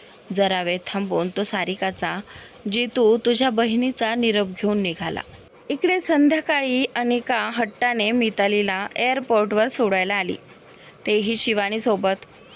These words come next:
"अनु, शिवानी आणि अन्वयला त्रास नाही द्यायचा, सुधा आजीचं ऐकायचं," मिताली तिला सांगत असते.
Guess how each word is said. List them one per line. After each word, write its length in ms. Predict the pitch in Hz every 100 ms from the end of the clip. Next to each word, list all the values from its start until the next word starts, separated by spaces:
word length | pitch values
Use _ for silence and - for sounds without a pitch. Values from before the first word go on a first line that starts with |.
| - - - -
"अनु, 280 | 262 339 415 440 - - - - -
शिवानी 580 | - 320 311 339 359 294
आणि 260 | 285 277 285
अन्वयला 540 | - 233 233 269 254 247
त्रास 440 | 254 240 247 294 -
नाही 360 | 226 214 202
द्यायचा, 380 | 208 175 175 - - - - - - - -
सुधा 200 | 190 247
आजीचं 460 | 196 180 196 185
ऐकायचं," 600 | 208 190 - 180 202 - - - - - - - - 190
मिताली 380 | 190 196 202 208
तिला 200 | 202 202
सांगत 400 | 214 196 190 190
असते. 320 | 180 - 175